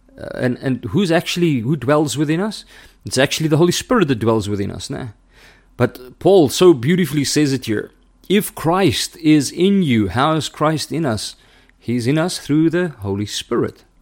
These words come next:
Now, if he says, "If Christ," this is verse ten, "if Christ is in you, the body is dead because of sin, but the Spirit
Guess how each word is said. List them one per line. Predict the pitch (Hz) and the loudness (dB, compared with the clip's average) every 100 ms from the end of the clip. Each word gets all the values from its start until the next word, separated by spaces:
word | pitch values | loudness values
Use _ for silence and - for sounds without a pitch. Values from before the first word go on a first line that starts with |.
| _ _ _ - - - | _ _ _ -20 -20 -14
Now, | - | -2
if | 120 | -2
he | 123 | 0
says, | 117 170 117 | 2 2 4
"If | 180 220 | 0 0
Christ," | - 127 - - | 2 2 2 -2
this | 113 | -4
is | 120 | -2
verse | 147 202 | -2 -2
ten, | - 113 117 - - - - _ | -2 -4 -4 -12 -20 -20 -20 _
"if | - 226 | 0 0
Christ | - 185 196 - | 2 2 2 0
is | 180 - | -2 -2
in | 185 214 160 | 0 2 4
you, | 104 104 - _ | 2 -2 -8 _
the | 110 113 | -2 -2
body | 82 120 202 214 | 2 2 2 2
is | 139 107 | 2 0
dead | 87 123 147 | 2 2 2
because | - - 120 135 | -2 -2 -2 0
of | 190 | -4
sin, | - 110 107 107 _ - - _ | -2 -2 -4 -8 _ -20 -20 _
but | 107 - | -4 -2
the | 113 | -4
Spirit | - - - 269 117 - | -4 -6 2 4 4 0